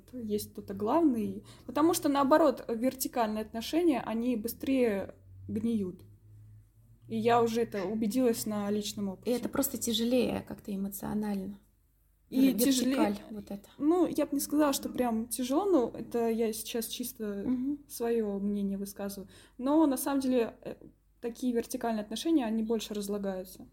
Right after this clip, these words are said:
Speaker 1: чем горизонтальные.
Speaker 2: Да, для меня важна горизонтальность.
Speaker 1: Даже, даже если отношения в какой-то организации построены на принципе прямой демократии,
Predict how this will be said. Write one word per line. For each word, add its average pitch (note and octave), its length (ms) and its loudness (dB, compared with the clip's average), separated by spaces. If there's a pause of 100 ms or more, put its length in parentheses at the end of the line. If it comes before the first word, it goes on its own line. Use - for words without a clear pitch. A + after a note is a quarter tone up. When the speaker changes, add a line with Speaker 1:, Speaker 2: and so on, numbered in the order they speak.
Speaker 1:
чем G3+ 360 -6 (140)
горизонтальные. G#3 760 -8 (1400)
Speaker 2:
Да, A3+ 240 -2
для A3+ 160 2
меня C4 280 6
важна A3+ 320 2
горизонтальность. A3 760 -6
Speaker 1:
Даже, D4 360 6
даже C#4 320 0
если A#3 760 -2 (100)
отношения A#3 680 -2
в G#3 60 -12
какой-то - 340 -6
организации G#3+ 580 -2
построены A3 540 -4
на G3+ 220 -2
принципе G#3 420 -6
прямой G#3 320 -4
демократии, G3+ 840 -4